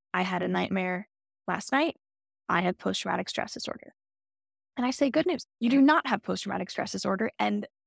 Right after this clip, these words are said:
chances are you are not going to develop it. And here's how you can help yourself. And here's how we, we can help." And so post-traumatic stress symptoms are things that we have all felt, usually in, like, the twenty-four to forty-eight hours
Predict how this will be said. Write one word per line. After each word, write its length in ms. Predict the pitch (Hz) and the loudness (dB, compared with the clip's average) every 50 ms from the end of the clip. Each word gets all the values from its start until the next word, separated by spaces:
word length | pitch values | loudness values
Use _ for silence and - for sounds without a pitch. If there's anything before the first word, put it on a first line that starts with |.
| _ _ _ _ _ _ _ _ _ - | _ _ _ _ _ _ _ _ _ -8
chances 420 | - - 226 247 254 - 269 - | 0 4 4 4 4 4 2 2
are 200 | - - 196 208 | 2 2 2 2
you 200 | 220 196 202 220 | 2 0 0 2
are 80 | 226 220 | 2 2
not 240 | 208 202 - - - | 2 2 0 0 0
going 240 | 202 196 196 196 190 | 0 2 2 2 2
to 100 | - 190 | 0 -2
develop 440 | 185 185 180 - - - - - - | -4 -2 -2 -2 -2 -2 -4 -6 -8
it. 140 | - - - _ _ _ _ _ _ _ - | -12 -14 -16 _ _ _ _ _ _ _ -8
And 180 | 190 185 185 | -6 -6 -6
here's 340 | - - 226 226 240 226 - | -4 0 2 2 2 2 0
how 440 | - - 185 185 185 - - - - _ _ _ _ _ _ _ _ _ _ _ _ _ | -2 -2 0 2 0 0 -2 -6 -12 _ _ _ _ _ _ _ _ _ _ _ _ _
you 200 | - 180 180 - | -4 -2 -2 0
can 140 | - - 185 | 0 -2 -4
help 200 | - - - - | -4 -4 -6 -6
yourself. 400 | - 196 - - - - - - | -8 -6 -6 -6 -6 -6 -6 -2
And 100 | 208 208 | -2 0
here's 200 | - - 190 - | 0 0 -2 -2
how 100 | - - | -4 -4
we, 120 | - - | -2 -2
we 180 | 185 180 160 180 | -2 -2 -2 -4
can 160 | - - 196 | -4 -6 -6
help." 220 | - - - - - _ _ _ _ _ _ _ _ _ _ _ | -4 -4 -6 -6 -10 _ _ _ _ _ _ _ _ _ _ _
And 120 | - 214 | 0 2
so 140 | - - 226 220 | 4 4 4 4
post-traumatic 520 | - - 339 370 - 415 403 359 269 220 | 6 4 4 4 6 4 4 4 4 2
stress 340 | - - 196 196 - - - _ | 2 0 0 0 0 -6 -14 _
symptoms 640 | _ - - 311 302 - - - - - 214 214 - - _ | _ 0 2 2 2 2 0 -4 -4 -6 -8 -8 -8 -2 _
are 100 | 202 202 | 0 0
things 280 | 202 226 220 214 208 | 2 4 4 4 4
that 120 | - - - | 2 0 0
we 180 | 190 220 254 | 2 4 4
have 140 | 311 302 254 | 4 4 4
all 160 | - - - | 4 0 0
felt, 340 | 196 - - - - - - _ _ _ _ _ _ _ _ - | -4 -4 -2 -2 -2 -2 -4 _ _ _ _ _ _ _ _ 0
usually 560 | 190 220 240 285 294 285 285 285 277 262 - - | 2 2 4 4 4 6 6 4 4 2 2 0
in, 120 | 190 185 | 0 2
like, 240 | 185 180 180 - - | 2 2 0 0 -2
the 80 | 196 | -6
twenty-four 540 | 190 - - 196 196 202 208 - - 196 196 | -8 -4 -2 0 0 0 0 0 0 0 0
to 60 | - | 0
forty-eight 360 | 190 - 190 175 196 196 180 180 | 0 -2 -2 -2 -2 -2 -2 -2
hours 320 | 175 175 - 185 190 - | -2 -2 -2 -4 -4 -4